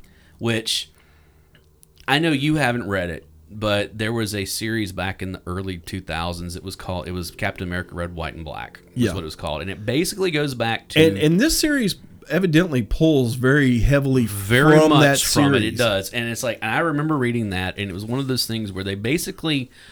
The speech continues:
Speaker 1: went back to before Steve Rogers was Captain America.
Speaker 2: Yeah.
Speaker 1: And when they were trying to de-, to develop the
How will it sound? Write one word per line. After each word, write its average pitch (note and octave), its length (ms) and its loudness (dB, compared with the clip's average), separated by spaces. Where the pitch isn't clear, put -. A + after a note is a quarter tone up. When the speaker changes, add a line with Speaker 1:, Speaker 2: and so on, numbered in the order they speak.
Speaker 1:
went D3 320 -2
back B2+ 340 -4
to A#2+ 80 -8
before B2 380 -4
Steve A#2 380 -4
Rogers G#2+ 460 -2
was G2 200 -6
Captain F2+ 380 -4
America. E2 540 -6
Speaker 2:
Yeah. A2 260 -2
Speaker 1:
And A2 160 -2
when A2 120 -2
they A2 100 0
were A2 100 -2
trying B2 320 -2
to B2 100 0
de-, A#2+ 160 -8
to - 160 -4
develop G#2 840 -4
the F#2 580 -6